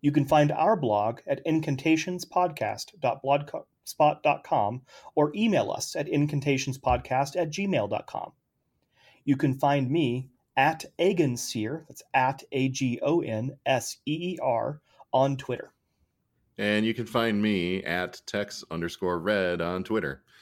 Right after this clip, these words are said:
Speaker 2: So please leave us a rating and a review on iTunes, uh, or whichever, uh, podcast app you are using. Uh, it really helps us out.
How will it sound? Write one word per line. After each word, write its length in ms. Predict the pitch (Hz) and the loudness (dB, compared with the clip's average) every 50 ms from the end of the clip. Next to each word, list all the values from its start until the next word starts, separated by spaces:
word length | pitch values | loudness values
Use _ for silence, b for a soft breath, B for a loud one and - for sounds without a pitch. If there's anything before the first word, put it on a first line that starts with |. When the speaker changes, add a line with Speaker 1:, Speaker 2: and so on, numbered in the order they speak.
| b b b b b b b b b b b | b b b b b b b b b b b
Speaker 2:
So 160 | - - 101 | -6 -4 2
please 520 | - 151 175 180 151 117 95 82 78 80 | 6 6 8 8 8 6 2 0 -2 -4
leave 200 | 87 95 113 113 | -2 0 0 2
us 320 | 117 117 117 113 - - 98 | 2 2 2 0 -2 -4 -4
a 40 | 85 | -2
rating 380 | 85 92 92 98 101 98 98 | 0 2 2 2 2 2 0
and 100 | 92 90 | -2 -2
a 40 | 85 | -2
review 280 | 82 78 80 85 85 80 | -4 -2 -2 -2 -2 -2
on 120 | 78 76 | -2 -2
iTunes, 1040 | 80 87 92 87 - - 120 87 87 87 87 85 85 82 85 85 82 80 - - - - | -2 -2 -2 -4 -4 -2 -2 -2 -2 -2 -2 -2 -2 -4 -4 -6 -6 -8 -8 -10 -8 -8
uh, 500 | - 76 73 73 71 71 71 71 71 71 69 - | -8 -6 -6 -6 -6 -6 -6 -6 -6 -8 -8 -8
or 240 | 73 71 - - _ - 82 73 | -8 -10 -10 -12 _ -20 -10 -6
whichever, 880 | 80 87 82 - 95 87 80 80 85 82 80 80 80 78 78 80 80 _ _ - | -6 -6 -4 -2 -2 -2 0 0 -2 -2 0 0 -2 -2 -4 -6 -8 _ _ -14
uh, 260 | 69 76 69 69 69 67 - _ - | -12 -10 -8 -8 -8 -10 -10 _ -6
podcast 600 | 85 82 80 - 90 80 78 78 - - - - _ - | -6 -6 -6 -6 -6 -4 -4 -4 -6 -8 -14 -16 _ -10
app 260 | 73 73 73 - - | -10 -10 -10 -10 -12
you 100 | 76 73 69 | -12 -10 -10
are 40 | 67 | -8
using. 440 | 76 87 92 90 92 90 92 92 _ b b b b b b b - | -6 -6 -6 -4 -6 -6 -8 -10 _ b b b b b b b -8
Uh, 320 | 69 76 73 76 76 76 - - | -6 -4 -2 -2 -2 -2 -4 -4
it 140 | 85 82 - | -4 -6 -6
really 400 | 76 80 80 85 87 87 90 90 | -6 -4 -2 0 2 2 2 0
helps 260 | 85 90 85 - - | 0 -2 -4 -4 -6
us 140 | 85 - - | -8 -6 -4
out. 380 | 82 80 80 78 78 - - | -2 -2 -2 -2 -4 -6 -10